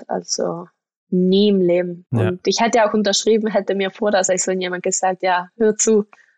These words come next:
Speaker 1: das sind deine Ergebnisse dieses Jahr.“ Ja.
Speaker 2: Ja, klar, mit der Staffel ging ja auch nicht viel mehr, das muss man mal so sagen.
Speaker 1: Nein.
Speaker 2: Ähm, ähm, aber was waren denn so für dich die größten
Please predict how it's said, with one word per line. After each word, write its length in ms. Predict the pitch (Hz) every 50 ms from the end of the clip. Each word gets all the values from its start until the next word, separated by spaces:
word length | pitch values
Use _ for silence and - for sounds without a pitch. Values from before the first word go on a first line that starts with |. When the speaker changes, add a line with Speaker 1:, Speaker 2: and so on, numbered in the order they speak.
| _ _ _ _ _ _
Speaker 1:
das 280 | - 202 202 - - -
sind 240 | - 208 196 190 -
deine 240 | 190 185 185 185 180 180 180 180 190
Ergebnisse 580 | 180 185 190 185 185 185 180 180 - - 180
dieses 320 | 175 180 - - 190 - -
Jahr.“ 240 | - 175 180 - _ -
Ja. 120 | - 98 -
Speaker 2:
Ja, 180 | 120 107 104 104
klar, 260 | - 117 113 107 107
mit 140 | 104 101 -
der 60 | 107
Staffel 280 | - - 120 113 127 120
ging 140 | 127 135
ja 100 | 135 117 107
auch 20 | 101
nicht 160 | 110 107 107
viel 140 | 107 113 110
mehr, 180 | 110 110 123
das 160 | 127 123 104
muss 140 | 151 139 -
man 100 | 143 135
mal 120 | 131 135 131
so 60 | 127 120
sagen. 280 | - 104 - - - 143 147 147
Speaker 1:
Nein. 160 | - 285 -
Speaker 2:
Ähm, 180 | 143 139 135 117 107 - - - - - 262 254 233 208 139 156
ähm, 200 | 151 147 151 156
aber 140 | 143 151 151
was 140 | 156 139
waren 180 | 131 170 196 208
denn 100 | 190 180
so 120 | 156 165
für 140 | 160 - 135
dich 180 | 127 160 - -
die 100 | 143 127
größten 380 | 120 127 147 160 - - 135